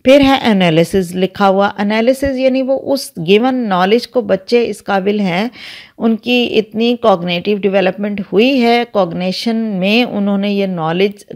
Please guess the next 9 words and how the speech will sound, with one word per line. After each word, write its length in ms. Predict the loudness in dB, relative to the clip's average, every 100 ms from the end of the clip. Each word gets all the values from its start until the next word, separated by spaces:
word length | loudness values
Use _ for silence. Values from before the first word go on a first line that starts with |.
| -4
कंसीव 400 | -2 0 0 0 _
किया 200 | 2 2
है 220 | 4 0 -4 -14 -20 _ 2
कि 80 |
वो 240 | 2 2 0
उसका 380 | -2 -8 -8 -6
एनालिसिस 540 | -4 -2 -2 -2 -4 -2
कर 220 | 0 0
सकें। 400 | -2 -4 -4